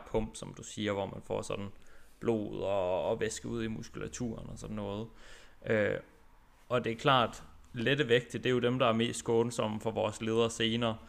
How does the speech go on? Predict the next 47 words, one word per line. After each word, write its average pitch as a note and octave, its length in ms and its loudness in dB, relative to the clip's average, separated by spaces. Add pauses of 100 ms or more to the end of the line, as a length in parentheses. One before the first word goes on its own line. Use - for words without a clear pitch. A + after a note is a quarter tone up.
(340)
Så - 160 -6
man A2 140 0
kunne A2+ 160 -8
godt B2 200 2
være B2+ 180 6
i - 20 4
en B2 100 0
situation, A2+ 560 -4
hvor G#2+ 120 -4
man G#2 240 -4
vil - 80 -12
sige, A2+ 260 -6
"Okay, A#2+ 380 -2
nu B2 100 -4
vil A#2+ 120 0
jeg G#2 140 4
øge A#2 220 -2
min B2 140 -4
træningsmængde." - 800 -2
Det B2+ 60 0
er A#2+ 40 -4
der - 60 0
også F#2+ 240 -2
mange, A2 220 2
der A2+ 60 -2
gør, G#2 180 -2
når G#2 140 -2
de G2 100 -8
træner G2 360 -8 (120)
for G#2 240 -6
hypertrofi, A2+ 720 2
altså A2+ 180 -6
muskelmasse. A2 680 -4 (580)
At - 300 -6
de G#2+ 60 -8
så A2+ 220 4
i, G#2 280 2
har B2 180 4
sådan A2 220 -2
en G2+ 40 -8
højvolumenfase, A2 960 0
hvor G#2+ 120 0
de G#2+ 120 -4
virkelig B2+ 340 -2
bygger A2+ 220 -4
nogle G#2 240 -6
sæt A#2 140 -2